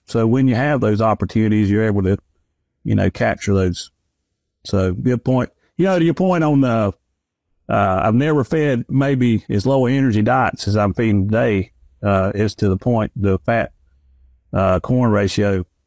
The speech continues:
And, and it doesn't seem like we, we're probably gonna ever go back to some of those ratios that we used to enjoy.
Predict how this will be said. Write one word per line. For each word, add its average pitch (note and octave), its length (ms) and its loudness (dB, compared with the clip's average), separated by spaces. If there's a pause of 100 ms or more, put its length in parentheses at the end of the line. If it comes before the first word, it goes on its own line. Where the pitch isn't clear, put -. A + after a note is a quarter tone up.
(500)
And, A#2 220 -2
and C#3 160 -2
it D3+ 40 0
doesn't E3 220 0
seem D3 320 0
like B2+ 340 0
we, C#3+ 300 0
we're C3 160 0
probably C#3+ 320 0
gonna B2+ 180 0
ever B2+ 220 2
go A#2 140 2
back A#2+ 260 0 (400)
to G2+ 120 0
some A2+ 240 0
of G#2+ 60 2
those G#2 160 2
ratios G#2 580 0
that G2+ 120 0
we G#2+ 180 2
used G#2 240 0
to G#2 120 0
enjoy. G2 520 0